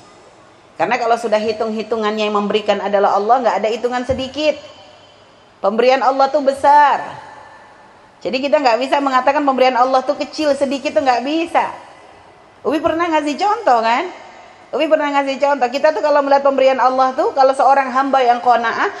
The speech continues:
tidak akan pernah melihat pemberian Allah tuh sebagai sesuatu yang kecil. Oke, mungkin yang diberi adalah di mata manusia ini kayak kecil,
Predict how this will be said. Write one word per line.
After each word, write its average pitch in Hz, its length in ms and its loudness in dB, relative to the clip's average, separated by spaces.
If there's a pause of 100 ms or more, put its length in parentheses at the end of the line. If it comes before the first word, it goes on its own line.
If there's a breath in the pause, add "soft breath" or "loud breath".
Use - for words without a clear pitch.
(240 loud breath)
tidak 302 400 2
akan 302 240 0
pernah 302 320 0
melihat 277 480 -4
pemberian 262 320 0
Allah 269 240 0
tuh 320 80 -4
sebagai 269 320 0
sesuatu 294 480 -2
yang 320 160 0
kecil. 339 480 -4 (480 loud breath)
Oke, 466 400 0
mungkin 403 400 0
yang 349 320 0
diberi 330 480 0
adalah 311 560 2
di 302 80 2
mata 339 400 2
manusia 339 400 2
ini 403 160 -4
kayak 339 320 0
kecil, 359 480 0